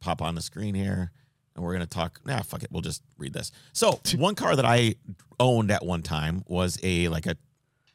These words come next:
Speaker 1: nineteen ninety-three Suzuki Swift G T I.
Speaker 2: Okay.
Speaker 1: So I'm happy to announce that the twenty twenty-four Suzuki Swift has been revealed.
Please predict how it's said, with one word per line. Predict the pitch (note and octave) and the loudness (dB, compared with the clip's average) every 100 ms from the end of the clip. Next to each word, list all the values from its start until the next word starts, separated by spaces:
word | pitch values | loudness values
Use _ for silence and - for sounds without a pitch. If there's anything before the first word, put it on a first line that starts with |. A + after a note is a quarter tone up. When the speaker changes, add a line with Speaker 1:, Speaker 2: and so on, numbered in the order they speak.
| - | -6
Speaker 1:
nineteen | A2 C3 C3 - C3 A#2+ | 0 0 0 -4 -2 2
ninety-three | A2+ G#2+ A2 G#2+ G#2 - - G#2+ G#2 G2 F#2 F2 E2+ E2 - _ _ - | 2 2 2 2 2 -2 -6 -2 0 2 2 0 0 -4 -6 _ _ -10
Suzuki | - A2+ A#2+ G#2+ G#2+ | 0 2 2 2 -4
Swift | - F#2+ F2 | -2 0 0
G | - E2 | -2 -4
T | E2 | -4
I. | E2 - - _ _ _ _ _ _ - | -6 -8 -20 _ _ _ _ _ _ -16
Speaker 2:
Okay. | - G#2+ C#3 - _ _ _ _ _ | -8 -6 -6 -12 _ _ _ _ _
Speaker 1:
So | - C3 | -2 2
I'm | |
happy | E3 D3+ D3+ | 2 2 0
to | C3+ | 0
announce | A#2 A#2+ D3+ | 0 -2 -2
that | G2+ G2+ | -4 -4
the | G2 F#2 F#2+ | -2 -2 -2
twenty | - D#3 B2 | -4 -4 -2
twenty-four | C#3+ C3 - E3 | -2 -2 0 0
Suzuki | - C3 D#3+ B2 | 0 -2 -2 -2
Swift | - A3+ B3 | 2 2 2
has | C3 E3+ | -2 -2
been | G3 | 0
revealed. | G#3+ C#4 F#4+ E4+ | 0 0 0 0